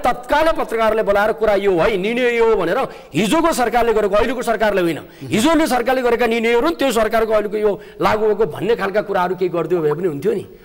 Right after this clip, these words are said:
अथवा अहिलेको सरकारले गरेका यी जुन गाडीका कुरा भयो, यो गाडी हामीले गरेको होइन, यो, अ, चार करोड भित्रको जो security छ, त्यो सेक्युरिटीमा आर्मीले यो कुरा यसरी लगेर पठाएकोले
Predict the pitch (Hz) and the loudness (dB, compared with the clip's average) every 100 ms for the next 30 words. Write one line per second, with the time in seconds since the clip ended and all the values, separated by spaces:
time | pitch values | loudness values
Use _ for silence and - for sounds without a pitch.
0 | - 226 294 311 247 277 302 302 240 247 | -2 0 2 2 2 2 0 0 -2 0
1 | 247 254 220 226 233 233 208 240 220 - | 0 2 0 0 0 -2 -2 -2 -2 -8
2 | - 139 196 240 247 226 226 220 254 - | -12 -2 0 2 0 2 0 0 -4 -8
3 | - 247 262 269 240 196 233 220 190 160 | -6 -2 0 0 0 0 2 2 0 0
4 | 202 240 226 - - - - 214 294 254 | 2 0 -2 -8 -20 -20 -10 0 2 4
5 | 208 175 - - - 165 165 160 - 214 | 4 0 -4 -10 0 2 2 0 0 2
6 | 277 214 254 269 285 220 - 247 254 247 | 2 0 0 2 0 0 0 -2 -2 -4
7 | 247 - 240 254 233 294 285 262 - 240 | -4 -2 -4 -4 -4 -4 -2 -2 0 0
8 | 269 214 247 285 294 190 220 262 269 254 | -2 -2 -2 -2 0 0 0 -2 2 2
9 | 330 339 262 220 226 214 214 214 185 185 | 2 0 -2 -2 0 0 0 0 -2 -2
10 | 165 165 226 | -2 0 0